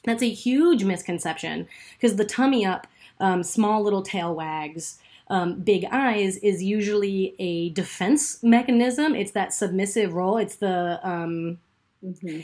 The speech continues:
Speaker 1: it's the, "I, I don't understand why you're putting out, um, energy right now, and I'm gonna try to de-escalate the scenario." So it's not so
Speaker 2: Yeah.
Speaker 1: much that the dog knows they're guilty, um,
Speaker 2: Yeah.
Speaker 1: and they're apologizing for it. They're just kind of frightened by the tone you've taken,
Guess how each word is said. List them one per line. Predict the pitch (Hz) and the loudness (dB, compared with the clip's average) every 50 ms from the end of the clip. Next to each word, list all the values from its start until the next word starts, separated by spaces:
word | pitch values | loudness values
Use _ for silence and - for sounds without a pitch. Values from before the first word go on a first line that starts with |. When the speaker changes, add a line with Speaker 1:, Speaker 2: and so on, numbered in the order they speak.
| - - - | -10 -2 0
Speaker 1:
it's | 247 - - | 0 0 2
the, | - 233 226 - | 2 2 2 2
"I, | 214 220 - | 2 -2 0
I | - 233 202 | 0 0 0
don't | 196 226 208 202 208 | 2 0 0 2 2
understand | 208 202 196 196 - 196 190 196 196 | 2 0 0 -2 -4 -4 -4 -2 -2
why | 190 180 180 | -2 -2 -2
you're | 180 180 185 185 | -4 -4 -6 -6
putting | - 202 185 185 180 180 | -8 -8 -8 -6 -6 -8
out, | 170 175 175 175 - - | -8 -8 -10 -10 -10 -10
um, | 190 185 175 170 170 170 175 | -8 -8 -6 -6 -6 -8 -8
energy | - 196 190 196 196 185 202 196 | -6 -6 -4 -4 -4 -4 -4 -4
right | 196 190 190 | -4 -4 -4
now, | 196 196 190 190 | -4 -4 -4 -4
and | 185 175 | -4 -4
I'm | 170 175 | -4 -6
gonna | 175 170 170 | -6 -6 -8
try | 165 - 180 | -8 -8 -8
to | 175 170 | -8 -8
de-escalate | 165 185 185 170 170 165 - - - 180 170 165 - | -8 -6 -6 -6 -6 -6 -8 -10 -8 -8 -8 -8 -10
the | 180 | -10
scenario." | - - 165 160 156 160 165 180 185 208 233 - - - - - - - - | -10 -8 -8 -8 -8 -8 -8 -6 -6 -6 -8 -10 -14 -20 -20 -20 -20 -12 -8
So | - - 277 240 | -4 -2 -2 -2
it's | 226 262 240 | -2 -2 -2
not | - 330 311 - | -4 -4 -2 -2
so | 311 302 | 0 0
Speaker 2:
Yeah. | 269 | 0
Speaker 1:
much | 262 254 - | 0 0 -2
that | 240 - | -6 -6
the | 226 214 | -6 -4
dog | 196 208 202 196 196 196 190 - - | -2 -2 0 0 0 -2 -2 -2 0
knows | 214 208 202 202 202 208 240 269 269 220 214 | 0 2 4 4 6 6 6 6 4 2 0
they're | 202 196 185 | 0 0 0
guilty, | 180 170 160 196 254 330 349 302 - 233 208 196 185 185 185 180 190 190 _ _ _ _ _ - - | -2 -2 0 0 2 2 0 -2 -2 0 0 2 2 0 0 -2 -4 -8 _ _ _ _ _ -4 0
um, | 196 196 | 2 2
Speaker 2:
Yeah. | 196 190 - | 4 2 2
Speaker 1:
and | - 214 226 | 2 2 2
they're | 220 202 185 | 2 2 0
apologizing | 180 180 - - 302 370 381 285 214 202 185 175 175 170 170 | -2 -4 -4 -2 0 0 0 0 0 -2 -2 -4 -4 -6 -6
for | - - 170 160 165 | -8 -8 -8 -8 -6
it. | 180 180 - | -8 -8 -6
They're | - 196 214 226 | -4 -2 -2 -2
just | 233 320 339 - - | -2 -2 -6 -6 -6
kind | - 247 202 | -4 -2 -2
of | 180 - | -2 -4
frightened | - - 233 233 233 233 214 196 185 175 | -4 -2 -2 -2 0 0 0 0 0 -2
by | 170 190 165 165 165 | -2 -2 -2 -2 -4
the | 170 170 151 | -6 -8 -10
tone | - - 196 220 247 262 233 190 | -8 -2 2 2 4 4 4 2
you've | 185 175 - - | 0 -2 -4 -6
taken, | - 160 151 - 156 160 170 180 196 | -8 -8 -8 -8 -8 -8 -8 -8 -10